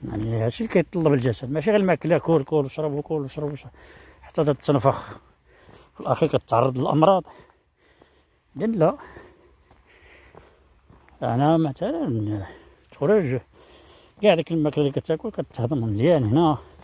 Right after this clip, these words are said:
ويعني كتستافد منها. و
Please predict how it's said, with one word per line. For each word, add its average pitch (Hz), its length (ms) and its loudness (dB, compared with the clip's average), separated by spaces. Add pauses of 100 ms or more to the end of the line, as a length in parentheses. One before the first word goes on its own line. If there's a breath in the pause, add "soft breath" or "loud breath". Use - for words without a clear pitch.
(840 loud breath)
ويعني 113 180 -10
كتستافد - 560 2
منها. 120 300 2 (2750 loud breath)
و 117 480 -2